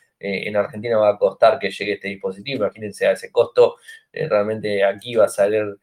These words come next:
salir muchísimo más, entonces va a ser un poco complicado. Así que eso es para que lo tengan en cuenta. Vamos a estar atentos a las revisiones que van haciendo, eh, los, este, los diferentes periodistas a lo largo de todo el mundo.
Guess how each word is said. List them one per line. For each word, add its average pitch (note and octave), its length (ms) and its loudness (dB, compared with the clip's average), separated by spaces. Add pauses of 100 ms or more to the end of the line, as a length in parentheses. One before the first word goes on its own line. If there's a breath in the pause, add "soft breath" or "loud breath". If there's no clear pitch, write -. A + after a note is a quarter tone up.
(160)
salir A2 320 -4
muchísimo A2+ 720 -4
más, C3+ 280 4
entonces G#2+ 340 -4
va G#2 60 4
a G2+ 60 -2
ser G#2+ 160 -4
un G#2 140 -8
poco G2+ 420 -2
complicado. G2 680 -6
Así - 200 -16
que D3+ 300 0 (360 loud breath)
eso - 260 0
es A#2 120 -2
para A2 380 4
que A#2 300 -6
lo A2 220 -2
tengan G#2+ 280 -4
en G#2 80 -10
cuenta. B2+ 220 4
Vamos A2 260 4
a - 20 -8
estar A#2+ 340 6
atentos A#2 600 -2
a G#2+ 60 0
las F#2+ 180 2
revisiones G2+ 480 -4
que G2 80 -2
van F#2+ 120 0
haciendo, G2 520 -4 (340 soft breath)
eh, F2+ 560 -2
los, - 460 -10
este, - 420 -10 (240 soft breath)
los A2 580 2
diferentes G#2 500 -2
periodistas G#2 540 0
a G2 120 0
lo G2 80 -4
largo G2+ 220 2
de G2+ 40 -8
todo A2+ 100 0
el G#2+ 60 -8
mundo. G#2 240 -8